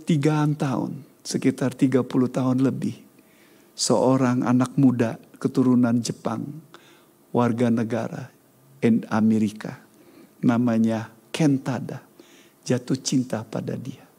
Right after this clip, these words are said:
Cinta yang luar biasa. Dia tahu Erik-, Joni Eareckson nggak bisa punya anak. Belum tentu memuaskan seksnya.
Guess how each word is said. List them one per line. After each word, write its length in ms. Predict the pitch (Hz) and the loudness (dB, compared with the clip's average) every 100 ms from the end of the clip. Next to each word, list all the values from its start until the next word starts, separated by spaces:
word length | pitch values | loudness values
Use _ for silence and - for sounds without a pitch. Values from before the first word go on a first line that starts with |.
| _ - - - - _ - | _ -20 -20 -20 -20 _ -6
Cinta 560 | - 139 131 - 123 113 | 0 0 0 -4 -6 -4
yang 160 | 131 123 | -2 0
luar 320 | 123 120 117 | 0 0 -4
biasa. 480 | 113 123 127 - - _ _ - - - - - - | -4 -6 -6 -12 -14 _ _ -20 -20 -20 -20 -16 0
Dia 240 | 131 143 | 4 4
tahu 720 | 143 - - 151 156 165 - | 0 -4 -2 2 4 4 4
Erik-, 480 | 143 151 151 - - - - - | 0 2 2 -2 -12 -18 -20 -12
Joni 400 | 120 143 143 147 | 2 4 6 6
Eareckson 640 | 135 147 143 - 165 147 131 | 4 4 2 0 -2 0 0
nggak 160 | 131 | 0
bisa 240 | 131 - - | 0 -2 -4
punya 400 | - 139 131 123 | 0 2 2 0
anak. 180 | 127 - - _ - - - _ - | -6 -10 -18 _ -20 -20 -20 _ 0
Belum 240 | 156 160 | 2 2
tentu 400 | 160 165 165 170 | 2 0 4 4
memuaskan 720 | 160 160 160 147 - 156 143 | 4 6 6 4 0 2 2
seksnya. 480 | - 151 - - | 2 -2 -6 -10